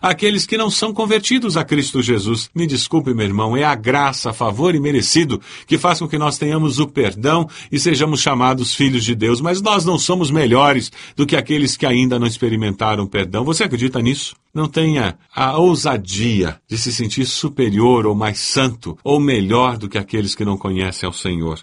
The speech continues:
E Pedro estava lidando também com preconceito racial. Ora, uns eram israelitas e os outros gentios. Éramos de duas raças diferentes. E os israelitas eram o povo de Deus. E eles se sentiam melhores do que os outros por isso.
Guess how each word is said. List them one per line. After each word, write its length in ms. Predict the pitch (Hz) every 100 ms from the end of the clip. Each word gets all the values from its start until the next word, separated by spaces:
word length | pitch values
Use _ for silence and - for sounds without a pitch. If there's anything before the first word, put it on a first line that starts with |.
| _
E 80 | 104
Pedro 300 | 101 135 127
estava 260 | 117 123 120
lidando 360 | 101 123 139
também 280 | - 101 143
com 140 | 139
preconceito 640 | 98 101 92 - 127 139 98
racial. 640 | 104 107 92 90 90 - -
Ora, 480 | 113 139 127 92 80 - -
uns 280 | 135 135
eram 180 | 135 120
israelitas 680 | 104 117 104 120 160 160 98
e 60 | 90
os 220 | 90 90
outros 300 | 117 120 147
gentios. 680 | 160 113 135 196 180 - - - -
Éramos 360 | 127 143 180 117
de 100 | 104
duas 300 | 143 143 -
raças 400 | 123 147 127 107
diferentes. 800 | 131 156 180 165 165 - - - - -
E 120 | - 127
os 120 | 131
israelitas 720 | 143 160 135 196 214 139 - - -
eram 220 | 160 190
o 60 |
povo 360 | - 180 226 220
de 140 | 156
Deus. 460 | 139 113 95 - - - -
E 140 | 147
eles 220 | 170 170 160
se 100 | 156
sentiam 420 | 160 131 170 175
melhores 680 | 160 120 127 156 175 147 127
do 80 |
que 100 | 135
os 160 | 117 98
outros 340 | 151 160 120
por 160 | 113 117
isso. 320 | 127 127 -